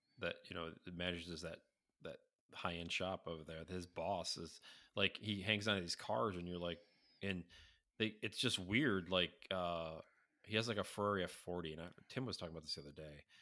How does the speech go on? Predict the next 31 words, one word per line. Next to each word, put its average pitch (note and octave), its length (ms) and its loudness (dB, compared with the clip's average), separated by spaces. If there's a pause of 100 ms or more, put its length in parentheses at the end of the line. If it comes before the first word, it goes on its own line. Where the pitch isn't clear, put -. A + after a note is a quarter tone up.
(340)
um, D#2+ 360 -2 (320)
about, F2 540 4
uh, D#2+ 460 -2 (640)
like, G#2+ 100 4
he A2 140 2
bought G#2+ 300 8
it G2+ 100 2
for, F2+ 360 -2 (120)
they G#2+ 80 6
go C3+ 200 8
for, A#2 200 2
like, G2 180 4
a - 40 -4
f-, G2+ 400 -2
they're G2 100 6
very G2+ 380 8
rare D#2+ 440 -2
now. D#2+ 340 -2
I F#2+ 60 -6
mean, E2+ 120 -6
they, F2+ 280 -2
they F#2+ 100 -2
only F#2 140 0
made F2 220 -4
so - 180 -2
many E2 160 -6
Ferrari D#2+ 340 -8
F D#2 80 -12
forties. D#2+ 420 -12 (560)
And, F#2+ 340 6 (120)
um, E2+ 380 -2